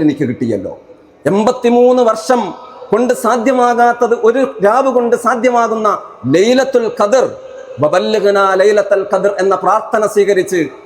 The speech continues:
അള്ളാഹു നമുക്ക് നൽകിയല്ലോ. അള്ളാഹു സ്വീകരിക്കുമാറാകട്ടെ, അള്ളാഹു നൽകുമാറാകട്ടെ.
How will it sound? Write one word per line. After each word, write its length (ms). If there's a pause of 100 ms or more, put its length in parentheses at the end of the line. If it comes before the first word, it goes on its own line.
(160)
അള്ളാഹു 380
നമുക്ക് 280
നൽകിയല്ലോ. 520 (420)
അള്ളാഹു 320
സ്വീകരിക്കുമാറാകട്ടെ, 840 (560)
അള്ളാഹു 320
നൽകുമാറാകട്ടെ. 720